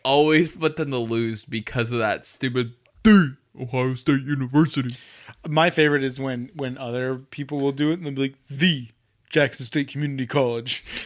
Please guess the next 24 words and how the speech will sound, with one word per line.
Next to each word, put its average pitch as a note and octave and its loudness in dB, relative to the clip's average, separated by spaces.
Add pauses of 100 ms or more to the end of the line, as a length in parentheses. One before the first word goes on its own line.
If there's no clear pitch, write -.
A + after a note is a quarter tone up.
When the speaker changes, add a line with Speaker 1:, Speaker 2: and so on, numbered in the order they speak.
(180)
Speaker 2:
<laughs> - -18
Speaker 1:
Dude, G#2 2
that's G#2 -4
great, - -14 (160)
man. - -10
Speaker 2:
Um, C#3+ 2 (120)
but F3 0
no, F#3 4
the, C#3+ -4
the, C#3 -2
um, B2 -8 (460)
difference E3+ 2
between D3 -6
the B2 -4
men's C#3 -8
and C3+ -8
women's B2 -4
training D#3 -4
facilities G#2+ -16 (500)
for B2+ -8
the, A#2 -8 (420)
so D3 4
the C#3+ 0
men's, G#3 0